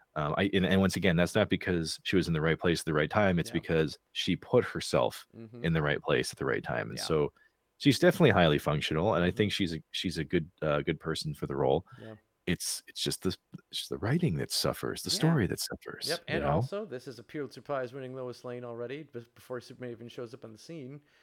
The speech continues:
Speaker 2: so we've
Speaker 1: Yeah.
Speaker 2: established that she's damn good at her job, she's a very capable reporter, but again, like, that's, yeah, that's, that is a huge part of Lois Lane, but the other part of Lois Lane is that, you know, she falls in love with Superman,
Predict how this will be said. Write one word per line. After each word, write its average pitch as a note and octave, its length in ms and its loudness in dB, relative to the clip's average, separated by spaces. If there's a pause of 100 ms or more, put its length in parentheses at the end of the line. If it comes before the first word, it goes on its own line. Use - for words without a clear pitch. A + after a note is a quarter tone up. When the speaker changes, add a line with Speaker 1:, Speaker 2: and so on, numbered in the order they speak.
Speaker 2:
so - 140 -8
we've E3 100 -4 (460)
Speaker 1:
Yeah. F3+ 60 -4
Speaker 2:
established - 60 -16
that D3+ 120 -8
she's C#3 300 -10
damn D#3 380 -10
good D#3+ 120 -8
at D3+ 100 -8
her C3 100 -10
job, A#2+ 400 -8
she's A#2 180 -14
a A#2+ 60 -10
very D3 220 -8
capable A#2+ 380 -10
reporter, A#2 600 -8 (440)
but C#3 100 -4
again, F3 300 -6
like, D3 280 -4
that's, E3 360 -2 (140)
yeah, D3 260 -6
that's, D#3+ 360 -4
that D3+ 200 0
is D#3 140 -6
a B2+ 80 -6 (200)
huge A3+ 400 -16
part B2+ 180 -4
of A2 100 -10
Lois A#2 280 -10
Lane, G#3+ 300 -8
but D3 100 -12
the C3+ 80 -8
other D3+ 140 -8
part D3+ 200 -8
of B2+ 100 -12
Lois C3 280 -12
Lane F3+ 200 -10
is C3+ 180 -10
that, C3 200 -4
you D#3 100 -12
know, B2 280 -8 (840)
she - 160 -20
falls C3+ 320 -6
in D#3+ 80 -10
love E3 120 -4
with D#3+ 120 -10
Superman, - 520 -16